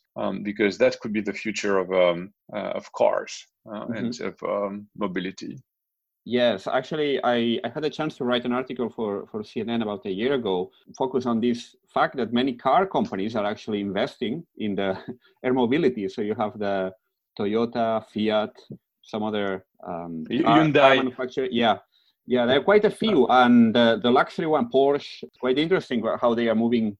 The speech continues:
Speaker 2: this, in this direction. But aren't we
Speaker 1: Yeah.
Speaker 2: going to have so many things flying overhead that <laughs> at some point it's gonna be, will, you will need to start looking up, uh, just to see if there's something, there's a chance of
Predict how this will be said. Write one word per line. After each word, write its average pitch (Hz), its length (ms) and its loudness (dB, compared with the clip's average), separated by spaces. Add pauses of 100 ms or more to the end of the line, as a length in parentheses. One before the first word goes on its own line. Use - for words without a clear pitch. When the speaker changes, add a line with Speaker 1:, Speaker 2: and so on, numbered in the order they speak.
(160)
Speaker 2:
this, 107 300 -8
in 110 120 -6
this 117 140 -4
direction. 127 500 -4 (220)
But 139 160 2
aren't 214 280 6
we 220 140 2
Speaker 1:
Yeah. 175 240 0
Speaker 2:
going 160 360 -2
to 147 380 -2 (100)
have 151 200 2 (160)
so - 180 -2
many 170 220 0
things 165 460 -4 (120)
flying 165 380 4
overhead 139 560 2 (200)
that 117 180 0
<laughs> 220 680 -6
at 120 140 -10
some 147 240 -2
point 156 240 2
it's 131 160 -2
gonna 139 240 2
be, 127 340 0 (140)
will, 131 420 -2
you 131 140 -2
will 151 140 -2
need 151 180 -4
to 147 120 -4
start 139 280 2
looking 147 300 0
up, 165 200 2 (420)
uh, 110 60 -4
just 127 280 -8
to 143 60 -4
see 143 200 -4
if 123 100 -6
there's 131 340 0 (380)
something, 151 460 0
there's 123 240 0
a 120 100 -2
chance 139 260 -2
of 123 120 -4